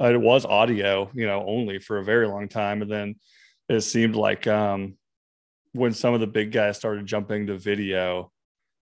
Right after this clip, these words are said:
it seems like, you know, video is almost, 'cause I, I even had the same idea, like, "Oh, maybe I'll just do audio," 'cause I was really kinda scared of, you know, the, the big guys that do video shows, you know, like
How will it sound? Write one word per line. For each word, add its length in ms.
it 80
seems 240
like, 240
you 240
know, 160
video 520
is 120
almost, 600
'cause 100
I, 140
I 240
even 140
had 260
the 80
same 240
idea, 340
like, 140
"Oh, 100
maybe 220
I'll 60
just 180
do 120
audio," 600
'cause 640
I 20
was 100
really 220
kinda 240
scared 440
of, 320
you 80
know, 320
the, 180
the 140
big 340
guys 440
that 160
do 260
video 400
shows, 720
you 80
know, 180
like 260